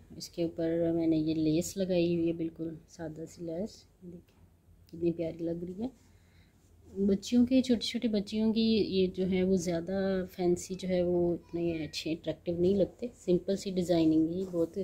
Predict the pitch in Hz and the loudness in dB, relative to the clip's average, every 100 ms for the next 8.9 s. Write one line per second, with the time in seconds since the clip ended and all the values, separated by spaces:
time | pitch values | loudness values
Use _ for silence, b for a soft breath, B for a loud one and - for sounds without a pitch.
0 | - 160 151 - - - - 175 b b | -8 -8 -8 -10 -16 -16 -16 -16 b b
1 | b b b b _ _ - 196 160 156 | b b b b _ _ -12 -6 -6 -6
2 | 175 175 175 175 170 170 170 170 - 131 | -4 -2 -2 -6 -8 -4 -4 -6 -8 -12
3 | 170 170 156 160 156 156 170 151 b b | -10 -6 -4 -2 -2 -4 -6 -12 b b
4 | b b b b 165 151 165 185 175 - | b b b b -8 -6 -4 -4 -4 -2
5 | 175 170 147 156 220 269 _ - _ _ | 0 0 -2 -6 -8 -10 _ -20 _ _
6 | _ - 160 180 185 175 160 151 165 190 | _ -20 -12 -10 -6 -4 -6 -8 -10 -8
7 | 190 180 - _ - 156 160 165 - 175 | -8 -8 -14 _ -10 -4 0 0 -2 -4
8 | 170 165 156 151 - 165 160 156 156 | -4 -4 -6 -6 -8 -8 -4 -2 -2